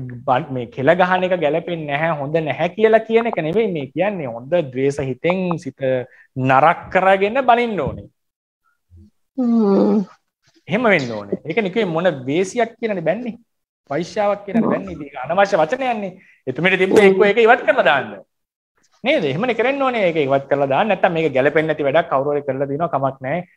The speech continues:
Speaker 1: කරන්න දෙයක් නැහැ. මේක ඉවත් කරන්න. එහෙම කිව්වා කියලා මේක නොකළ යුතු දෙයක් කියලා කිව්වා කියලා පාපයක් රැස් වෙන්නේ නැහැ. අර ආක්‍රෝෂ කරානේ වස්තුව. ඒ කියන්නේ බැන්නනේ හොඳට කැත වචනෙන්. එහෙම කරොත් රැස් වෙනවා එතකොට.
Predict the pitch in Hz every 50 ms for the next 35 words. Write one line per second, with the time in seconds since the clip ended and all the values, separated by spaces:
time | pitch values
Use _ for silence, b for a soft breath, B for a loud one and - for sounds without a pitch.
0 | b _ _ - 135 139 139 139 135 131 127 127 151 151 147 147 139 139 127 135
1 | 135 - - 151 160 156 131 107 110 135 156 185 180 233 240 254 240 220 262 262
2 | 254 262 247 240 220 190 180 170 151 135 135 139 165 170 165 170 160 151 160 160
3 | 156 - 175 165 160 160 180 180 185 180 185 196 196 - 196 196 196 202 202 202
4 | - 220 208 - - 170 143 165 220 233 135 101 - _ _ _ _ _ _ _
5 | _ _ _ _ _ _ _ _ _ _ _ _ - 127 131 143 113 101 117 139
6 | 165 - - - - 330 320 311 320 302 277 226 208 185 170 156 151 156 156 -
7 | - - 175 156 147 139 - _ 139 135 135 120 110 104 - 139 165 220 247 240
8 | 220 214 190 175 175 160 160 - 147 135 135 139 _ _ - 143 135 139 135 135
9 | 135 185 175 151 135 135 139 _ _ _ _ _ _ _ _ _ _ _ _ _
10 | _ _ _ _ _ _ _ _ _ _ _ _ _ - 139 208 294 262 214 202
11 | 190 208 196 190 185 - 185 131 277 311 - - - 165 120 104 113 - - -
12 | - -